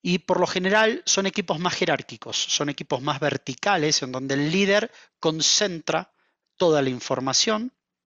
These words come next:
Por lo general tiene altos grados de rotación y por lo general lo que vemos también es que son equipos que están menos conectados con el resto de la colaboración.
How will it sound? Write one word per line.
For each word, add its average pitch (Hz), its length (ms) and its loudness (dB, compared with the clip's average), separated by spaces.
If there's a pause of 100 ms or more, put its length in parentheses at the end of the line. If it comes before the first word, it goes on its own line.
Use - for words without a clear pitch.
(800)
Por 147 120 2
lo 143 60 4
general 160 300 0
tiene 165 320 0
altos 185 380 0
grados 156 340 2
de 131 60 0
rotación 165 560 0 (280)
y 170 100 -4
por 170 160 2
lo 170 60 4
general 180 380 2
lo 180 80 4
que 170 120 2
vemos 175 280 0
también 175 300 0
es 165 80 -2
que 143 100 -2
son 160 220 0
equipos - 340 -2
que - 140 -10
están 165 260 -4
menos 175 300 -2
conectados 160 880 -2 (340)
con 147 160 -2
el 147 160 0
resto - 480 -4
de 120 80 -4
la 120 100 -4
colaboración. 120 400 -6